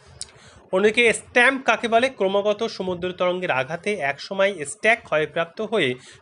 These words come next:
ছোট হয়ে যায় এবং সমুদ্র পৃষ্ঠের উচ্চতায় অবস্থান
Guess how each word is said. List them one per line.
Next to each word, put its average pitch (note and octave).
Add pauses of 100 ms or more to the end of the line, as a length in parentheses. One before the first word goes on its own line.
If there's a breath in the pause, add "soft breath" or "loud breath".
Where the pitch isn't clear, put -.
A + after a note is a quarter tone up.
ছোট F#3+ (120)
হয়ে D3+
যায় A2 (300 loud breath)
এবং F3+ (100)
সমুদ্র G3+ (140)
পৃষ্ঠের G3+ (120)
উচ্চতায় E3+
অবস্থান C#3+